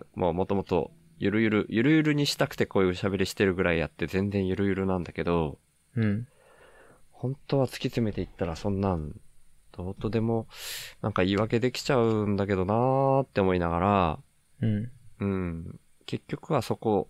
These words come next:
Speaker 1: ダメだよって人が判断するから。
Speaker 2: うん。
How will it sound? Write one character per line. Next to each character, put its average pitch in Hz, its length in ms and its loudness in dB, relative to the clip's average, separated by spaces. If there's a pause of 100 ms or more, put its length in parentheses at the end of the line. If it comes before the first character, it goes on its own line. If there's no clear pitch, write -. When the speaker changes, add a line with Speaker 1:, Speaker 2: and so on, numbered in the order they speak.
Speaker 1:
ダ - 100 -6
メ 131 140 -2
だ 123 100 0
よ 113 140 4
っ 120 40 0
て - 220 -6
人 - 240 0
が 147 140 0
判 143 240 0
断 87 220 0
す - 140 -6
る 87 240 -4 (200)
か 85 160 -6
ら。 92 400 4 (420)
Speaker 2:
う 120 80 2
ん。 104 240 0